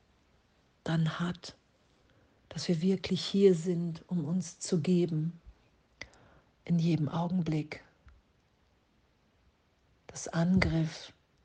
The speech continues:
in keinster Weise gerechtfertigt ist, weil ich mir damit nur versuche, die Trennung zu beweisen.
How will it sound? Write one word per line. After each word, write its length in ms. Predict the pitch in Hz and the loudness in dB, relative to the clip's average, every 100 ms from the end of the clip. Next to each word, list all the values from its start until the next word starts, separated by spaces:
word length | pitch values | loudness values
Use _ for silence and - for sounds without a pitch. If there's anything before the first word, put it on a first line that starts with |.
| _ _ _ _ _ _ _ _ _ - | _ _ _ _ _ _ _ _ _ -12
in 60 | |
keinster 560 | - 165 175 180 - 160 | -4 -2 0 -2 -4 -4
Weise 320 | 156 160 160 | -2 -2 -4
gerechtfertigt 960 | - 160 165 - - 180 180 - 202 - | -6 -4 -6 -6 -8 -8 -8 -10 -10 -4
ist, 420 | 202 180 - - - _ _ _ _ _ _ _ _ _ _ - | -4 -4 -10 -18 -20 _ _ _ _ _ _ _ _ _ _ -10
weil 100 | 175 | -8
ich 140 | - | 0
mir 80 | 185 | 0
damit 320 | 170 170 165 | 2 2 2
nur 160 | 185 180 | 2 2
versuche, 560 | - 180 185 175 - | 0 -2 0 -2 -4
die 160 | 170 175 | -6 -6
Trennung 480 | - 180 165 170 165 | -4 -2 -2 -2 -4
zu 220 | - 170 | -8 -6
beweisen. 760 | 175 165 160 165 170 175 175 | -6 -2 -2 -2 -2 -4 -6